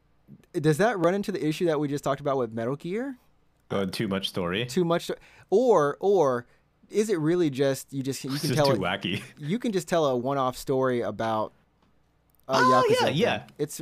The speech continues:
Speaker 1: I
Speaker 2: Yeah,
Speaker 1: think
Speaker 2: yeah, yeah, yeah, yeah.
Speaker 1: that,
Speaker 2: You could
Speaker 1: that
Speaker 2: do a
Speaker 1: honestly,
Speaker 2: one,
Speaker 1: you
Speaker 2: you
Speaker 1: could
Speaker 2: could do
Speaker 1: do it.
Speaker 2: one,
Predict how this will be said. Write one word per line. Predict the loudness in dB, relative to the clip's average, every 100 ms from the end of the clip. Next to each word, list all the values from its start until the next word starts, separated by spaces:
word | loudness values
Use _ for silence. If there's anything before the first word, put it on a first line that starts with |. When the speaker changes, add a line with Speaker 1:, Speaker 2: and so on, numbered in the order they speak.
| -2
Speaker 1:
I | 0
Speaker 2:
Yeah, | 2 2
Speaker 1:
think | 2
Speaker 2:
yeah, | 0
yeah, | 2 0
yeah, | 2 0
yeah. | 0 -2 -2 -4
Speaker 1:
that, | -2 -2
Speaker 2:
You | 0
could |
Speaker 1:
that | 2
Speaker 2:
do | 2
a |
Speaker 1:
honestly, | 2 0 0
Speaker 2:
one, |
Speaker 1:
you | 0
Speaker 2:
you | 0
Speaker 1:
could |
Speaker 2:
could | 0
do |
Speaker 1:
do | -2
it. |
Speaker 2:
one, | -4